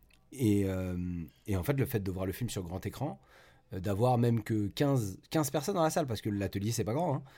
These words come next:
Donc, euh, on pouvait mettre quinze, vingt personnes au ma-, à tout casser, je crois, un truc comme ça. Et, euh, euh, bah, il y a quinze personnes, et il y a quinze personnes qui voient le film dans des très bonnes conditions. Et c'est pas pareil que sur un, sur un ordi ou sur, euh, ton téléphone, euh, machin.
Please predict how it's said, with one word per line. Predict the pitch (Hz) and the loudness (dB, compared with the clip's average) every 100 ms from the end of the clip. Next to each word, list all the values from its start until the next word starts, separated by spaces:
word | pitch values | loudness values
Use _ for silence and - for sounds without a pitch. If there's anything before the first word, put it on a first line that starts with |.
| - - - | -20 -20 -10
Donc, | 101 92 | -6 -4
euh, | 85 | -4
on | 85 90 | -6 -6
pouvait | 90 95 98 | -6 -4 -2
mettre | 98 95 | -2 -4
quinze, | 107 101 90 87 | -4 -4 -4 -4
vingt | 92 | -4
personnes | 95 - 101 | -4 -4 -4
au | 92 | -4
ma-, | 90 - | -6 -6
à | 85 | -12
tout | - 98 | -10 -12
casser, | - 87 170 | -10 -8 -8
je | |
crois, | - 147 | -8 -8
un | 143 | -8
truc | 104 | -8
comme | 92 | -12
ça. | - - _ - | -14 -18 _ -4
Et, | 101 92 82 | -2 -2 -8
euh, | - - - _ _ _ _ - | -14 -18 -20 _ _ _ _ -20
euh, | 95 - | -18 -14
bah, | - | -8
il | 85 | -4
y | 85 | -4
a | |
quinze | - 104 - | -4 -6 -6
personnes, | 82 - 139 | -10 -6 -6
et | 113 | -4
il | |
y | 82 | -6
a | |
quinze | 76 98 | -6 -8
personnes | - 95 113 | -8 -8 -8
qui | - | -6
voient | 87 82 | -6 -4
le | 82 | -6
film | - 120 | -4 -4
dans | 90 80 | -4 -6
des | 71 | -10
très | - 143 113 | -6 -4 -2
bonnes | 98 | -4
conditions. | 90 87 82 160 190 - - - _ _ - | -4 -6 -6 -8 -10 -14 -20 -20 _ _ -8
Et | 95 92 85 78 73 73 - | -4 -2 -2 -4 -8 -12 -12
c'est | - 90 | -6 -2
pas | 110 | 0
pareil | 95 98 | 0 0
que | 98 95 | -2 -6
sur | - 87 | -8 -8
un, | 82 71 - - - _ _ | -8 -10 -14 -16 -20 _ _
sur | - 101 87 | -10 -6 -4
un | 85 | -4
ordi | 82 107 135 | -4 -2 0
ou | 107 | -2
sur, | - 90 90 | -6 -8 -8
euh, | |
ton | 85 90 | -6 -8
téléphone, | 82 78 - 92 82 | -6 -6 -6 -8 -8
euh, | 78 - - | -10 -14 -14
machin. | - 82 120 | -12 -10 -10